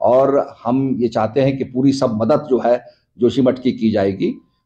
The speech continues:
माननीय प्रधानमंत्री जी ने भी और हमारे गृह मंत्री जी ने भी विश्वास दिलाया है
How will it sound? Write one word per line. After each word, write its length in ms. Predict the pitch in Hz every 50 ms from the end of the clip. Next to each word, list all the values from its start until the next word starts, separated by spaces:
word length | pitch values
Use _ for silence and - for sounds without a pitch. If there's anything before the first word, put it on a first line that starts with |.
| _ -
माननीय 240 | 110 120 127 143 139
प्रधानमंत्री 640 | 139 127 113 107 131 135 131 131 123 113 131 143
जी 140 | 131 135 143
ने 140 | 139 139 139
भी 240 | 127 143 151 165 -
और 240 | - - 117 120
हमारे 300 | 113 117 120 120 120 123
गृह 200 | 123 - 120 117
मंत्री 320 | 123 127 123 113 - 127 120
जी 140 | 123 127 120
ने 120 | 123 120
भी 120 | 120 127
विश्वास 340 | 107 107 - - 120 117 110
दिलाया 380 | - 110 107 107 107 110 107 104
है 240 | 113 131 131 -